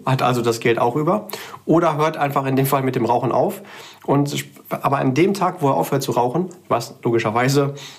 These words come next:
die Lebenserwartung und, äh, wahrscheinlich sogar die Sportfähigkeit erhöhen würde, äh, aber in dem Moment direkt fängt er auch an, das Geld an die Seite zu legen. Weil wenn du das ein paar Tage nicht machst, dann ist es automatisch, bemerkst du das nicht mal, dass das Geld über ist und es fließt schon wieder in andere Quellen.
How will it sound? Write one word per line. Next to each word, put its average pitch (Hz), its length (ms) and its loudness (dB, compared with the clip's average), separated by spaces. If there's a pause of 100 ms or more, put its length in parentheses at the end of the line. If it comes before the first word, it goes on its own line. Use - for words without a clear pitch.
(160)
die 117 140 0
Lebenserwartung 147 760 2
und, 127 260 0
äh, 113 140 0
wahrscheinlich 120 300 0
sogar 117 200 0
die 110 160 0
Sportfähigkeit 147 640 -2
erhöhen 143 260 2
würde, 170 260 2 (360)
äh, 135 60 2
aber 131 340 0
in 127 140 0
dem 185 140 4
Moment 175 380 2 (320)
direkt 170 460 2
fängt 156 240 0
er 139 100 2
auch 135 80 -2
an, 139 240 -2 (380)
das 117 160 -2
Geld 127 160 0
an 131 80 0
die 120 40 0
Seite 117 220 0
zu 110 120 -4
legen. 98 280 2
Weil 104 160 0
wenn 117 140 2
du 127 60 -2
das 131 140 0
ein 135 60 -2
paar 139 160 0
Tage 127 220 -2
nicht 113 120 -2
machst, 180 340 -2 (180)
dann 127 160 0
ist 139 80 2
es 127 100 0
automatisch, 131 580 0
bemerkst 139 380 0
du 107 40 0
das 104 120 -2
nicht 107 160 -2
mal, 113 140 2
dass 113 140 -2
das 107 120 -8
Geld 104 160 0
über 113 220 0
ist 156 180 -2 (320)
und 120 140 0
es 123 160 0
fließt 147 260 0
schon 123 140 2
wieder 123 100 2
in 120 60 0
andere 107 260 -2
Quellen. - 300 -6